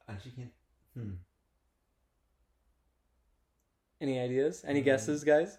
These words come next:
Speaker 1: I can't think of anything for this one. I love when they drop the ball. Something to do with you dropping the ball, too.
Speaker 2: Yeah, <laughs> pretty much. It's a nice reminder of what I did all year.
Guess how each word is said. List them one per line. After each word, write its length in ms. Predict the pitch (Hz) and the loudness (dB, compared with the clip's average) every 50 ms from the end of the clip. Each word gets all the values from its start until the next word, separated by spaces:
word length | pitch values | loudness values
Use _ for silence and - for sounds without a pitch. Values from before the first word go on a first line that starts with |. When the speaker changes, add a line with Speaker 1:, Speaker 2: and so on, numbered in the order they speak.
| - | -20
Speaker 1:
I 40 | - - - | -20 -20 -18
can't 180 | 110 - 92 | -16 -14 -14
think 160 | 98 104 95 | -14 -14 -14
of 140 | - 95 95 | -14 -14 -14
anything 360 | 98 98 95 95 - 104 107 - _ _ _ _ _ _ _ _ _ _ | -14 -16 -16 -16 -16 -18 -20 -20 _ _ _ _ _ _ _ _ _ _
for 80 | - 127 | -20 -16
this 240 | 117 117 113 - - | -14 -14 -14 -14 -14
one. 120 | 107 101 104 113 - _ _ _ _ | -16 -16 -16 -18 -20 _ _ _ _
I 40 | 113 | -20
love 100 | 110 113 | -20 -18
when 120 | - 120 117 | -16 -16 -14
they 40 | - | -12
drop 180 | - 117 - - | -12 -14 -14 -14
the 60 | 113 | -14
ball. 300 | 113 113 110 98 - - - _ - | -12 -12 -12 -12 -14 -20 -20 _ -2
Something 280 | - 156 160 180 180 | -2 0 0 0 0
to 60 | 160 | 2
do 120 | 151 156 151 | 2 2 4
with 140 | 139 117 117 | 2 2 0
you 80 | 123 | 0
dropping 300 | 113 120 117 - 107 107 | 0 0 -2 -2 -2 -4
the 60 | 107 | -6
ball, 180 | 98 98 101 101 | -6 -8 -8 -10
too. 220 | 98 - 107 107 104 - _ _ _ _ _ _ _ _ _ - | -12 -12 -12 -12 -14 -16 _ _ _ _ _ _ _ _ _ 8
Speaker 2:
Yeah, 140 | 165 156 151 | 10 10 10
<laughs> 60 | 151 | 10
pretty 300 | - - - 185 180 170 - | 8 2 6 6 6 6 4
much. 220 | - 160 - - - - - - - - | 2 0 0 -2 -6 -8 -10 -4 2 4
It's 240 | 185 175 - - - | 6 6 6 8 8
a 60 | 214 | 8
nice 320 | 180 180 180 175 - - | 8 8 6 4 4 4
reminder 400 | 190 170 156 151 160 165 165 165 | 6 6 8 6 8 8 6 6
of 80 | 151 139 | 6 6
what 120 | 156 151 | 6 8
I 80 | 156 165 | 8 8
did 200 | 156 160 160 151 | 8 6 4 4
all 180 | 143 143 165 | 4 0 0
year. 300 | 190 196 208 226 226 - | 6 10 10 10 10 8